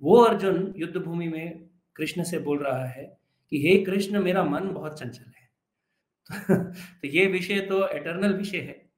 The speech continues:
आपका प्रश्न भी बहुत अच्छा है और इसमें, अ, काम तो करना चाहिए। इसीलिए, इसीलिए जब हम, अ, मिट्टी के साथ काम करते हैं बाल अवस्था में, छह वर्ष से बारह वर्ष की अवस्था में,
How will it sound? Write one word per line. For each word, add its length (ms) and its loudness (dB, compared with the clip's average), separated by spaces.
आपका 260 -6
प्रश्न 360 -10
भी 140 -2
बहुत 260 -4
अच्छा 240 -8
है 280 -12
और 180 -2
इसमें, 640 -4
अ, 60 -16
काम 420 -6
तो 120 -10
करना 300 -12
चाहिए। 520 -18
इसीलिए, 720 -2
इसीलिए 720 -2
जब 140 -6
हम, 600 -6
अ, 360 -8
मिट्टी 300 -4
के 120 -4
साथ 340 -4
काम 200 -10
करते 300 -16
हैं 300 -18
बाल 140 -6
अवस्था 420 -10
में, 160 -10
छह 240 0
वर्ष 260 -4
से 80 -6
बारह 240 -8
वर्ष 240 -10
की 120 -18
अवस्था 580 -16
में, 60 -20